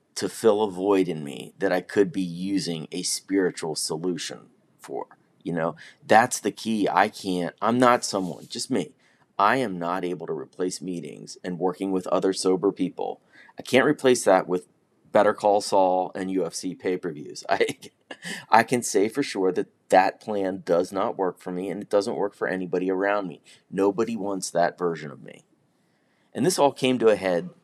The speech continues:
um, the first week of the N F L season. I found myself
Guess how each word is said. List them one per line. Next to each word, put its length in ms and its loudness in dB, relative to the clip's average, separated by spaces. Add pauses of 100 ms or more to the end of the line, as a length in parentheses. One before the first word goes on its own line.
um, 400 -6
the 60 -8
first 340 0
week 100 -2
of 80 -6
the 120 -6
N 100 -4
F 140 -10
L 160 -4
season. 380 -8
I 120 -2
found 260 2
myself 320 -4